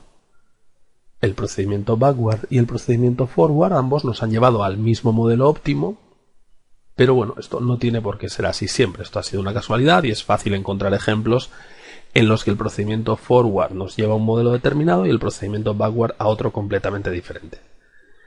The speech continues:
Y también conviene señalar que, al igual que ocurre con el procedimiento forward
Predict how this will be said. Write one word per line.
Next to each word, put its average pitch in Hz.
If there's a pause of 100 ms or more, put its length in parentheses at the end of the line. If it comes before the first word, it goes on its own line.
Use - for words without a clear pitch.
(180)
Y 113
también 135
conviene 117
señalar 143
que, -
al 104
igual 107
que -
ocurre 127
con 104
el 95
procedimiento 104
forward 151